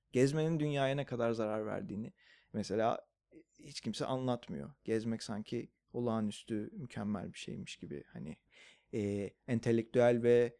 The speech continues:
başarılı insanların yaptığı şeylermiş gibi, e, lanse ediyoruz. Instagram kültürü aynı zamanda. Ama bunun çevreye ne kadar zarar verdiğinden kimse bahsetmiyor. İnsanlar uçaklara binerken falan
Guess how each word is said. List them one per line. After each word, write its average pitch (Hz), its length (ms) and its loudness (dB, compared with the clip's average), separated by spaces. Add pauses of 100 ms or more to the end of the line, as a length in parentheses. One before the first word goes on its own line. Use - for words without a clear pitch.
(140)
başarılı 123 400 2
insanların 113 640 2
yaptığı 113 360 0
şeylermiş 120 560 0
gibi, 85 340 -6 (340)
e, 95 360 -4 (120)
lanse 98 340 -4
ediyoruz. 95 340 -6
Instagram - 460 -8
kültürü - 380 -12
aynı - 220 -10
zamanda. - 420 -10 (720)
Ama 131 440 -2
bunun 139 300 -2
çevreye 143 380 4
ne 143 100 4
kadar 120 260 4
zarar 120 340 4
verdiğinden 104 420 -2
kimse 117 260 -6
bahsetmiyor. - 480 -4
İnsanlar - 340 -8
uçaklara - 480 -10
binerken - 400 -8
falan - 320 -6